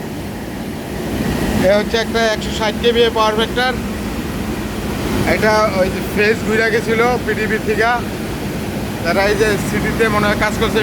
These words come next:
মিটারে, পরে আর চালু হয় নাই, এক সপ্তাহ যাবত এটা বন্ধ। তো এখন আইসা এই যে কাজ করলাম,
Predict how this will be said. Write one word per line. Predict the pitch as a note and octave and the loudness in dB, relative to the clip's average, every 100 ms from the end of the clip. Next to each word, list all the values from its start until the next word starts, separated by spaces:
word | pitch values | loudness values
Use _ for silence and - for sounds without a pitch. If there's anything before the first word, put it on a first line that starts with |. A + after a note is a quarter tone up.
| G3+ | 2
মিটারে, | G3 G#3+ A#3 B3 - - - - - - - - | 2 2 2 0 -2 -6 -6 -4 -4 -4 -4 0
পরে | F#3+ G#3 | 2 4
আর | G#3 | 2
চালু | G#3+ G3+ G#3 | 0 4 4
হয় | G#3 A3 | 4 2
নাই, | A3+ | 2
এক | G#3 G#3 | 0 -2
সপ্তাহ | G#3+ G#3 | -2 0
যাবত | G#3+ G#3+ G#3+ | 0 0 0
এটা | G#3 G3+ | 0 0
বন্ধ। | G3 F#3+ A#3 B3+ - - - - - - - - | 0 0 0 0 -2 -2 -2 -2 -2 -2 -2 -2
তো | E3 | 0
এখন | F3+ G3+ G#3 | 0 2 2
আইসা | G3+ G#3 | 2 0
এই | G#3 | 0
যে | G3+ G3 | 0 0
কাজ | F#3+ - | -2 0
করলাম, | G3+ G#3 | 0 2